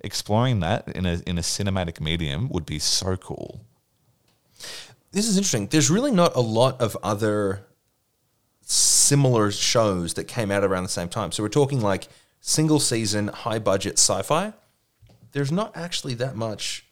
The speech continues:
Speaker 2: that, that, that feels
Speaker 1: My,
Speaker 2: similar.
Speaker 1: like, like, my go-to, like, sci-fi T V show I would think about would be, like, The Expanse or Doctor Who or something like that. But those, those are, like,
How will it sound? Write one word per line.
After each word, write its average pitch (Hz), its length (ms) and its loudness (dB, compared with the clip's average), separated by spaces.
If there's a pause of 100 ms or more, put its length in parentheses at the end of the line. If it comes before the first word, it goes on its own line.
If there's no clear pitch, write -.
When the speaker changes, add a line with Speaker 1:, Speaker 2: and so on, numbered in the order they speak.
(160)
Speaker 2:
that, 107 320 -10
that, 110 240 -4 (320)
that 107 140 -2 (280)
feels 113 520 0
Speaker 1:
My, 131 100 10
Speaker 2:
similar. 117 240 2
Speaker 1:
like, 123 220 4
like, 120 280 4
my 123 120 4
go-to, 113 760 2 (100)
like, 90 160 -2
sci-fi 82 460 0
T 78 140 -6
V 76 80 -4
show 76 160 -2
I - 20 0
would 71 100 -4
think 82 200 -10
about - 360 -10
would 69 120 -10
be, 76 80 -4
like, 69 180 -6
The 73 80 -10
Expanse - 640 -6
or 67 300 -4
Doctor - 300 -4
Who 76 200 -6
or 73 60 -6
something 71 220 -8
like - 100 -10
that. - 160 -6
But - 60 -2
those, 98 180 4
those 101 260 2
are, 98 80 -4
like, 78 400 -6